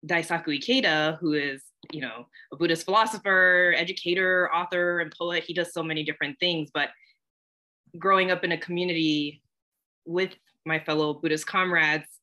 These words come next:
we talk a lot about what global citizenship means for each of us and how we can enact peace at the local level. And so as a kid, it was always like, "Yes, peace. Yes, be nice to others. Yes, let's do great things." But then to go to S U A, where,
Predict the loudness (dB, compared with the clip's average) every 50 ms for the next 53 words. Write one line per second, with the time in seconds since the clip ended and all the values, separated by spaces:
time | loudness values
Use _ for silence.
0 | -10 -8 -6 -6 -6 -2 0 0 0 2 2 2 4 4 4 2 2 0 0 -2
1 | -2 -4 -8 _ -6 -4 -4 -2 0 0 0 0 0 -4 -4 -4 -4 -4 -4 -2
2 | -2 -4 -4 -4 -4 -4 -4 -4 -6 -6 -4 -2 -2 -2 -2 -2 -2 -2 -2 0
3 | 0 -2 -2 -2 0 -2 -2 -2 -4 -6 -4 -2 -2 0 -2 -2 -4 -4 -4 -2
4 | 2 2 2 2 0 -4 -8 -4 -2 -2 -2 -4 -4 -6 -6 -6 -6 -6 -6 -4
5 | -2 0 0 0 0 0 -2 -2 -4 -10 -16 -20 _ _ _ -12 -4 0 4 4
6 | 4 4 4 2 0 0 -2 -4 -4 0 2 2 4 2 2 2 2 2 0 0
7 | -2 -4 -6 -2 0 0 0 0 -2 -6 -12 -14 _ -2 0 0 0 -2 -6 -10
8 | -20 -14 -6 -2 0 0 0 0 -4 -8 -16 -20 _ -20 -16 _ -2 2 4 4
9 | 4 2 0 -2 -2 0 2 2 4 2 2 -2 -2 -2 0 2 2 0 -2 -6
10 | -8 -6 -6 -6 -8 -12 -16 -6 -4 -2 0 2 2 0 2 2 0 2 2 0
11 | -2 -4 -6 -10 _ _ _ -20 -20 -20 _ _ -4 0 2 2 2 2 2 0
12 | 2 2 2 4 4 2 2 0 -2 -4 -6 -6 -6 -6 -4 0 0 2 2 2
13 | 2 2 2 2 2 2 2 2 2 0 -2 -4 -10